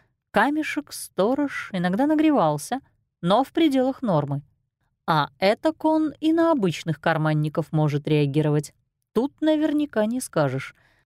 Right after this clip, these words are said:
Одним словом, не происходило ничего маломальски значительного. И это вполне могло быть затишьем перед большой бурей. Тем временем как-то незаметно подошло к концу лето,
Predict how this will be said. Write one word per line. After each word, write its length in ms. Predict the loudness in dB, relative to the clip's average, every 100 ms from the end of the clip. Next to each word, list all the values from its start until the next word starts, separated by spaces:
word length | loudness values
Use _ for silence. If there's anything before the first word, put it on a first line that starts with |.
| _ _ -2
Одним 360 | 0 0 0
словом, 580 | 0 0 0 0 -2 -6 -6 -2
не 140 | 0
происходило 600 | 2 0 0 -2 0 2
ничего 640 | 2 2 0 -2 0 0
маломальски 640 | 0 -2 0 -2 -2 -4 -4
значительного. 840 | -2 -2 -4 -6 -4 -4 -6 -6 -12 _ _ _ _ -2
И 160 | 2 2
это 360 | 2 0 -4
вполне 680 | -4 -6 -2 0 0 0 0
могло 320 | -2 0 -2
быть 380 | 0 -4 -6 -18 _ _
затишьем 960 | -2 0 0 -2 -4 -4 -2 0 0 -2 _
перед 260 | 0 2 0
большой 560 | 0 -2 -4 -2 -2 -2
бурей. 680 | -2 0 0 -2 -4 -12 _ _ _ _ _ _ -4
Тем 240 | -2 0
временем 520 | 0 2 2 2 0 0
как-то 280 | -2 2 4
незаметно 600 | 4 2 0 0 -2 -4
подошло 500 | -2 -2 -2 -2 -2
к 60 |
концу 440 | -2 -4 -2 -2 0
лето, 420 | 0 -2 -4